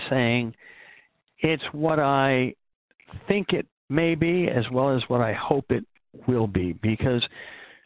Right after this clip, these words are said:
to me, a style of management is something that isn't static. It evolves. We have to learn to be better managers.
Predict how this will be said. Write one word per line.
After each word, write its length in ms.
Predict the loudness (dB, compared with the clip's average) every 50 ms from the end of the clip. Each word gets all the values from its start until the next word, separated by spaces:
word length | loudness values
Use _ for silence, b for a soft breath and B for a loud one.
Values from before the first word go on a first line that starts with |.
| B -2
to 100 | 0 0
me, 180 | 2 2 2 0
a 60 | 0 0
style 340 | 0 0 2 2 2 2 2
of 100 | 0 0
management 560 | 0 0 2 2 2 0 0 -2 -4 -6 -4
is 120 | -4 -4 -4 -2
something 460 | -4 -4 -4 -4 -4 -6 -4 -6 -6 -2
that 120 | 0 0 2
isn't 360 | 2 2 0 0 -4 -10 -12 -14 -10
static. 440 | -4 -2 0 0 0 0 -2 -6 -10 -14 -14 _ _ _ _ _ _ _ _ -2
It 120 | 0 2 2
evolves. 360 | 2 2 2 0 0 -2 -6 -14 -18 -18 _ _ _ _ _ _ _ _ _ _ -4
We 140 | -2 0 0
have 180 | 0 0 0 2
to 100 | 2 2
learn 560 | 4 4 4 4 4 4 4 2 2 0 0 0
to 80 | -2 0
be 480 | 2 2 2 4 4 4 2 2 0 -4 B B B B B B B B B _ -20
better 420 | -16 -8 -2 0 2 2 2 0 2
managers. 640 | 2 2 2 2 2 0 -2 -4 -8 -12 -12 -12